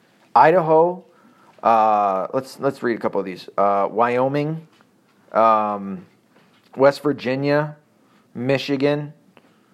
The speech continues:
Wisconsin. You don't matter. You don't matter at all.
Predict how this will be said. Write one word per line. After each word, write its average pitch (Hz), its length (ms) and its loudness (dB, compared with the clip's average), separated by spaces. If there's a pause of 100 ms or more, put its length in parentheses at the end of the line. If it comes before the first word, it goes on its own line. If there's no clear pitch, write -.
Wisconsin. 135 800 -2 (320)
You 139 180 0
don't 190 220 2
matter. 139 420 0 (600)
You 135 120 0
don't 214 160 4
matter 151 300 2
at 156 60 4
all. 180 420 2